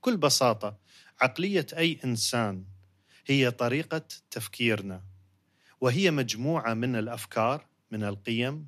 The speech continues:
والمعتقدات اللي موجودة عند كل إنسان. فأنا حسن لما أقعد مع نفسي وأفكر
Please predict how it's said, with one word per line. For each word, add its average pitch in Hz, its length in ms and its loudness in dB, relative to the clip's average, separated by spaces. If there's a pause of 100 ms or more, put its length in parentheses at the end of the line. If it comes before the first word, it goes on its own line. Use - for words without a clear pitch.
(100)
والمعتقدات 117 1040 -2
اللي 110 160 -6
موجودة 104 460 -6
عند 101 180 -8
كل 107 220 -8
إنسان. 95 400 -8 (440)
فأنا 156 560 -2
حسن 180 420 -2
لما 113 280 -4
أقعد 151 300 -6
مع 104 140 -6
نفسي 107 560 -4
وأفكر 107 760 -8